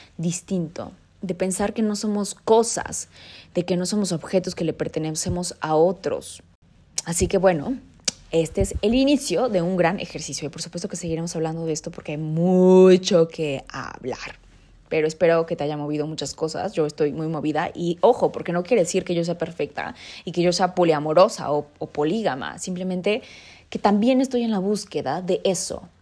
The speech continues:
de no buscar mi identidad alrededor de mi pareja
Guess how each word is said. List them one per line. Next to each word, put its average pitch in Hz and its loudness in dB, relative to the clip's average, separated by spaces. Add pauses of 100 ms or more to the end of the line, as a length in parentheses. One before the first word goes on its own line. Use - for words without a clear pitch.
(180)
de 185 -2
no 202 -2
buscar 208 -2 (280)
mi 208 2
identidad 165 -2 (800)
alrededor 170 2
de 175 -2
mi 165 -2
pareja 151 -6